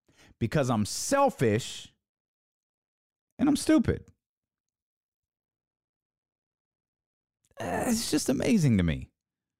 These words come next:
Selfishness and stupidity.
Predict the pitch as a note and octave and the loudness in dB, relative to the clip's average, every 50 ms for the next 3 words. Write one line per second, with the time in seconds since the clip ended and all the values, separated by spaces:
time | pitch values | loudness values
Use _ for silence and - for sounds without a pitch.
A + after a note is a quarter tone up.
0 | _ _ _ _ _ _ _ _ _ _ _ _ _ _ _ _ _ _ _ _ | _ _ _ _ _ _ _ _ _ _ _ _ _ _ _ _ _ _ _ _
1 | _ _ _ _ _ _ _ _ _ _ _ _ _ _ _ _ - - - - | _ _ _ _ _ _ _ _ _ _ _ _ _ _ _ _ -12 -10 -8 -8
2 | - - B3 B3 A#3+ A#3+ A#3 - A#3 G#3+ G3 - G#3 G3+ G#3 G3+ - - - - | -4 0 2 2 2 2 2 0 0 0 0 0 0 0 2 0 -2 -4 -10 -18
3 | _ _ _ C#3 D3+ C#3+ - - - D#3 D3 - A#3 A3+ G#3 F3+ - A2 - D2+ | _ _ _ -4 -4 -4 -4 -4 -6 -6 -4 -2 -2 -2 0 -2 -4 -6 -8 -12